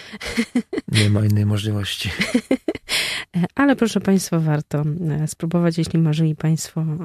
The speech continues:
Speaker 1: o tym, to, em, można spróbować tego chociażby w ośrodku, e, jeździeckim u-, U P H w Siedlcach.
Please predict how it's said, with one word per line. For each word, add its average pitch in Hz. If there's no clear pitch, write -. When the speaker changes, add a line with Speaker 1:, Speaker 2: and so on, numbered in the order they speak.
Speaker 1:
o 160
tym, 156
to, 156
em, 151
można 151
spróbować -
tego 160
chociażby 156
w 165
ośrodku, 156
e, 156
jeździeckim 156
u-, 170
U 185
P 165
H 156
w -
Siedlcach. 151